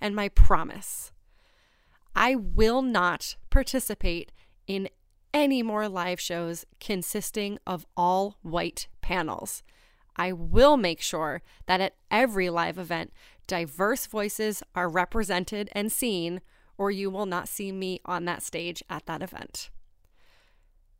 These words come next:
No special series on the Allie on the Run show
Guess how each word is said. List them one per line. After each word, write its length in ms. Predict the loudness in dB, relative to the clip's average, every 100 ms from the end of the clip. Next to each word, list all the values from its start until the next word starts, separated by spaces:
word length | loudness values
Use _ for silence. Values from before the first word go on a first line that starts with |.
| _
No 340 | -8 -2 0 0
special 440 | -2 -2 -4 -4
series 600 | -6 -6 -4 -4 -6 -6 -8
on 140 | -6 -4
the 120 | -2
Allie 300 | -2 0 -2
on 140 | -4
the 100 | -4
Run 200 | -6 -6
show 400 | -6 -4 -4 -6